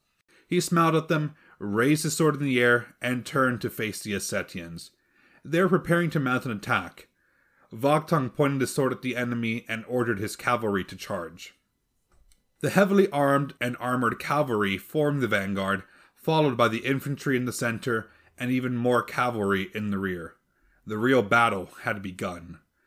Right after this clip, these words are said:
The Ossetians went the classic Caucasian tactic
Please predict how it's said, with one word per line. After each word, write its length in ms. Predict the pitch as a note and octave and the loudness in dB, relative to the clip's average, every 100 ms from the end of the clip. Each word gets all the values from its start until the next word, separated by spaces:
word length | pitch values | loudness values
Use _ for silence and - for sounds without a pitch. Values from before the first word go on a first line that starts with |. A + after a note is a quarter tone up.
| _ _ _ _ _ _ _ _ | _ _ _ _ _ _ _ _
The 220 | D3 G#3 | 0 2
Ossetians 540 | G#3 A3 A3 G#3 D#3+ | 4 2 2 0 0
went 220 | C#3 C#3 C3+ | 0 0 0
the 80 | |
classic 440 | C#3 D3 D3 - D#3 | -2 0 0 0 0
Caucasian 560 | D3 C3 B2+ A2+ B2 | 0 0 0 0 -2
tactic 600 | G#2 A#2 A2 - A2 G#2 | -6 -4 -4 -4 -8 -8